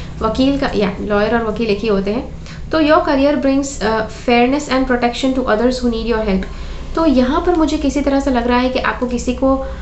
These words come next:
justice दिलाने के लिए काम करना है ये भी हो सकता है, या तो आपको अपने, आपको खुद अपने purpose के साथ justice करना है। सी,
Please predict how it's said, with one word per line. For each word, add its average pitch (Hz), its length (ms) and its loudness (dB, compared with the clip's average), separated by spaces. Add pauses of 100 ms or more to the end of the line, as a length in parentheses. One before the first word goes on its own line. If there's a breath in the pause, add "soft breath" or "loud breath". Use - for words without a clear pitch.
(380 loud breath)
justice 240 600 0
दिलाने 233 340 2
के 285 140 0
लिए 302 180 2
काम 294 200 2
करना 285 320 2
है 294 380 -4 (260 loud breath)
ये 226 140 0
भी 254 100 4
हो 285 180 2
सकता 277 300 -2
है, 269 100 4
या 262 120 4
तो 254 120 0
आपको 247 380 0
अपने, 320 580 0 (680)
आपको 349 240 2
खुद 392 220 4
अपने 302 520 2
purpose 277 460 2
के 320 100 -2
साथ 311 120 2
justice 254 480 0
करना 233 240 0
है। 240 140 2
सी, 320 260 0